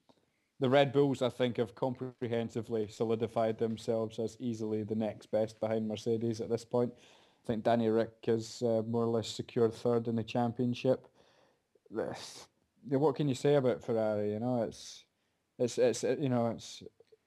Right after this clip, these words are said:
false dawn after <laughs> false dawn after false dawn, and changes and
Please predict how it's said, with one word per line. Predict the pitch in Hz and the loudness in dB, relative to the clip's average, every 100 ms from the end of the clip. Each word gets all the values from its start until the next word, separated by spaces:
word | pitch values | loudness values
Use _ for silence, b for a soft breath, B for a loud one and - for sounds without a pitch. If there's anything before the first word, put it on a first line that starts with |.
| _ | _
false | - 170 165 - | 2 4 4 2
dawn | 143 143 139 | 2 2 2
after | 135 135 | 0 0
<laughs> | |
false | 123 139 139 120 | -2 -2 -2 -4
dawn | 131 131 131 120 | -2 2 2 0
after | 117 - | -4 -6
false | 117 131 120 117 | -6 -2 -4 -4
dawn, | - 123 120 110 | -2 0 -2 -4
and | 107 b b b - | -8 b b b -4
changes | 139 131 127 131 123 | 2 2 2 0 0
and | 117 113 | 0 -4